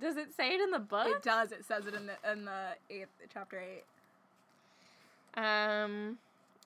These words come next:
Speaker 1: well, he was sitting by the fire, so I don't know. Like, he overheated? <laughs>
Speaker 2: Yeah, I think it implies that he fell asleep and, like, fell into the fire.
Speaker 1: Oh,
Speaker 2: But I'll
Speaker 1: okay.
Speaker 2: give you the full five points,
Speaker 1: Okay.
Speaker 2: 'cause, yeah. Um,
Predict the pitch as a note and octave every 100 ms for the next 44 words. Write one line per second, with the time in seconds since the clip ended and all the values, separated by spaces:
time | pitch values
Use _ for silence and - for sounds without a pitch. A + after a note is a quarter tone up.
0 | _ A3 - A3 A#3+ B3+ E4+ G4+ G4 C4+
1 | A#3 - G3 G3 A#3 F#3+ F#3+ - G#3+ A#3+
2 | A3+ F#3 F#3+ G3 G3 G3+ G3 G#3 A3 _
3 | _ _ - G3 G3+ G3+ A3+ C4+ A#3 G#3
4 | C4 G#4+ - A#4 C5 - - B3+ B3 G#3
5 | G3+ A#3 C#4+ D4 D#4+ C#4+ B3 - G#3+ G#3+
6 | G#3+ G#3+ G3+ G3+ G3 G3 G3+ G2+ F#3 F#3+
7 | - F#3+ F3+ F#3 G#3 F#3+ - F3 A3 G#3+
8 | A3 B3 C4 D4 D4+ C#4+ A#3+ - G#3 G3
9 | G3+ F#3+ - - F#3+ B3+ B3 G3+ - -
10 | - - - G2+ A#3 E4 - - - -
11 | - - - F4+ - _ _ _ _ _
12 | _ - - _ - - A#3+ A#3 A3 G3
13 | F3+ A#3+